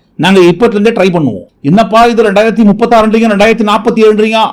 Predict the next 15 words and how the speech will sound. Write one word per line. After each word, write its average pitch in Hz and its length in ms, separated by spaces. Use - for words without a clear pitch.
அப்ப 165 200
அடுத்த 285 320
அஞ்சு 262 200
வருஷத்துல 285 340
நீ 262 40
என்னதான் 254 360
பண்ண 247 220
போறீங்கன்னு 247 360
அந்த 220 220
தேர்தல் 262 300
அறிக்கையில 240 340
ஏதாவது 240 260
இருக்கா 269 300
இல்லையான்னு 247 480
கேட்கலாம். 208 340